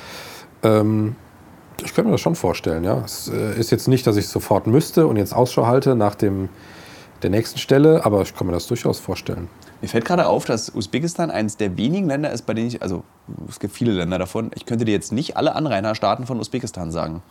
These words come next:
Speaker 1: Usbekistan, jetzt unnützes Wissen.
Speaker 2: Bitte?
Speaker 1: Teil eins, Usbekistan ist das einzige Land der Welt, das nur von Stans umgeben ist.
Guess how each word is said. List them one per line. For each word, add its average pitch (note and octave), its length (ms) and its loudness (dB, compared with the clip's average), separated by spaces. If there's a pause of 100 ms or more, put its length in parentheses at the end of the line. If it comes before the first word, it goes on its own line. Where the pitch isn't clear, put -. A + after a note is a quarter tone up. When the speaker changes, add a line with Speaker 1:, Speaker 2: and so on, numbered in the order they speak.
(240)
Speaker 1:
Usbekistan, A#2+ 640 2 (100)
jetzt - 420 -8
unnützes D3+ 460 6
Wissen. D#3 420 4
Speaker 2:
Bitte? B2+ 340 2
Speaker 1:
Teil G#2 180 2
eins, A#2+ 360 2
Usbekistan A#2+ 400 4
ist - 200 -4
das - 60 -12
einzige C3+ 320 4
Land B2 200 4
der A2 120 4
Welt, A2+ 340 4
das G2+ 160 -2
nur A2+ 80 2
von G2+ 140 -4
Stans A#2 420 2
umgeben E2+ 360 -4
ist. - 280 -12